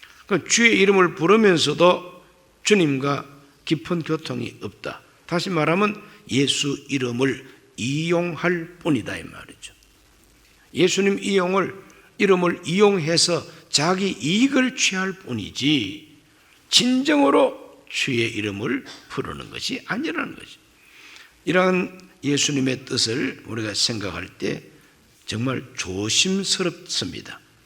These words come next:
우리 모두가 "주여, 주여" 삼창하고 기도하기를 좋아하지 않습니까? 그런데 천국에 못 들어간다 그러면 낭패 아닙니까? 그래서 가장 중요한 것이 무엇이냐?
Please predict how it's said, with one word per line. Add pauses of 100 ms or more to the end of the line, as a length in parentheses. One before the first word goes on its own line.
(380)
우리
모두가 (500)
"주여,
주여" (200)
삼창하고 (220)
기도하기를
좋아하지
않습니까? (840)
그런데 (840)
천국에
못
들어간다
그러면 (840)
낭패
아닙니까? (840)
그래서
가장
중요한
것이
무엇이냐?